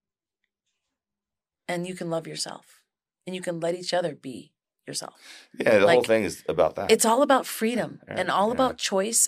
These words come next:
Speaker 1: and not trapping each other or forcing each other to like each other, but just allowing each other to be uniquely you, the way God created you.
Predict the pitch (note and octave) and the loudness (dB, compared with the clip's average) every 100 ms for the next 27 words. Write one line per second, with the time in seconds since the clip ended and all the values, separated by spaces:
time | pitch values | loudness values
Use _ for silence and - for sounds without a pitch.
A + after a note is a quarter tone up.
0 | - F3+ F3+ G#3 - - G3 F3+ F#3 A3+ | -2 -4 -2 -4 -4 -6 -2 -4 -4 -10
1 | B3 B3 _ _ _ _ G#3 G3 G3+ A3+ | -10 -16 _ _ _ _ -6 0 2 0
2 | B3+ - - - - F3+ E3+ - F3+ F#3 | -6 -12 -20 -20 -2 -2 0 2 2 2
3 | G3+ G3 F3+ F3+ F3+ F3+ E3 D#3+ E3 F#3+ | -2 -4 -2 -2 -2 -6 -4 -4 -6 -6
4 | F#3 F#3+ G3 - - - - E3 F#3+ F#3+ | -4 -4 -6 -8 -18 -8 -2 2 4 4
5 | - E3 E3+ E3+ F3+ F3 E3+ E3+ E3+ - | 2 0 2 2 2 -2 -2 -2 -2 -6
6 | E3+ E3 D#3 D3+ - _ - D#3 D#3+ D#3+ | -8 -8 -8 -12 -18 _ -12 -4 -4 -4
7 | E3 D3 C#3 - _ _ _ _ _ _ | -6 -6 -8 -12 _ _ _ _ _ _
8 | F3 E3 D3 C#3+ C#3 - C#3+ C3 - | -4 -2 -2 -4 -4 -8 -10 -10 -14